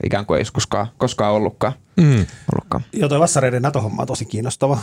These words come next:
Speaker 3: koska siis se puoluehan, siellähän on monenlaista vipeltäjää siellä puolueen sisällä.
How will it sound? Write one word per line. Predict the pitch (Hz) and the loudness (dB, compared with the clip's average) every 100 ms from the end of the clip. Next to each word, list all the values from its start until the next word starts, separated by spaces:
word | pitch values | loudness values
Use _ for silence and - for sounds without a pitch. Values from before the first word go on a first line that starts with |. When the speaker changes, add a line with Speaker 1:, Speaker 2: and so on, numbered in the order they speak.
| - | -6
Speaker 3:
koska | 101 - | -10 -8
siis | - 101 | -6 -6
se | 110 | -4
puoluehan, | 117 123 107 104 104 | -2 -2 -2 -2 -2
siellähän | 110 104 98 | 0 0 0
on | 101 101 - - - - | -2 -4 -12 -20 -20 -10
monenlaista | 101 101 101 - - 87 | -6 -2 -2 -2 -2 -6
vipeltäjää | 98 95 95 - 73 - | -4 -4 -6 -10 -12 -10
siellä | - 104 | -10 -10
puolueen | 104 98 - | -10 -10 -10
sisällä. | 110 90 110 117 | -8 -4 -2 -2